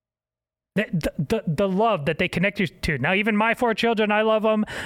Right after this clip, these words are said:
They love me. Now they have some questions. But there is still, the seeds were planted, those mustard seeds now, and they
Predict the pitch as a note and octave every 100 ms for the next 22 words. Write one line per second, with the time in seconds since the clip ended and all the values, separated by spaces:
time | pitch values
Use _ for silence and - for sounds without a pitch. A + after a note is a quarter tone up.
0 | - D#3 A3 A#3 A3+ D#3+ G#3+ A3 B3+ -
1 | - G#3+ C#4+ C4 G#3+ A3 A3 F#3+ B3+ C4
2 | - F3 B2 - - - - - G3+ G#3+
3 | A3 G#3+ - - F4+ A#3 D3 E3+ - C#4+
4 | A3+ C4 - C4+ B3 E3+ G3+ F#3+ G#3 A#3
5 | - F#3 - F#3+ D3+ G#3 F3 D3+ E3 D#3+
6 | G#3 A#3+ C4+